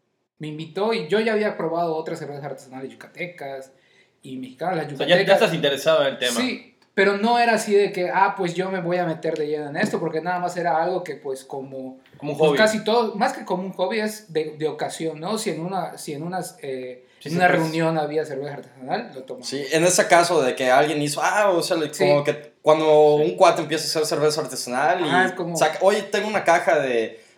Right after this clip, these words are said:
Speaker 3: el prototipo de la Stout o de la
Speaker 1: Ajá.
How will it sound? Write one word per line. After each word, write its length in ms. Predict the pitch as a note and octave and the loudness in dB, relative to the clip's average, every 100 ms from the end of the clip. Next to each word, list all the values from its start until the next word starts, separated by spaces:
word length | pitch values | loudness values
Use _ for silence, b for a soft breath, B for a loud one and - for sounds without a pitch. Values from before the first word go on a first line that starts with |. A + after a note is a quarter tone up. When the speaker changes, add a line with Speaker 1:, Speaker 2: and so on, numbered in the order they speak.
| B2+ | -14
Speaker 3:
el 100 | B2 | -6
prototipo 720 | C#3 C#3 D3 D#3 D3+ D#3+ B2+ | -2 -2 -4 -4 0 2 2
de 80 | A#2+ | 2
la 680 | A2+ A2 A2 G#2+ G#2+ G#2+ A2+ | 2 4 2 2 0 -2 -4
Stout 500 | C3 - D3 C#3+ C3 | -6 -2 4 4 4
o 100 | B2+ | 0
de 80 | B2 | 0
la 80 | |
Speaker 1:
Ajá. 40 | B2+ | 0